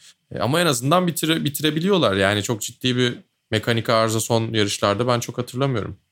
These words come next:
Ben mi unutuyorum acaba? Renault daha ön plana çıkıyor en azından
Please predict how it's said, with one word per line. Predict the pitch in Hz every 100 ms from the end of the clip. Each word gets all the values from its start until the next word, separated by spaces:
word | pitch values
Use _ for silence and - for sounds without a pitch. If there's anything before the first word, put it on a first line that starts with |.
| _ 98
Ben | 117
mi | 143
unutuyorum | 110 - 85 82
acaba? | 76 - 101 - _ _ _ _ _ _
Renault | 110 120
daha | 139 151
ön | 110
plana | 104 92
çıkıyor | - - 82
en |
azından | 82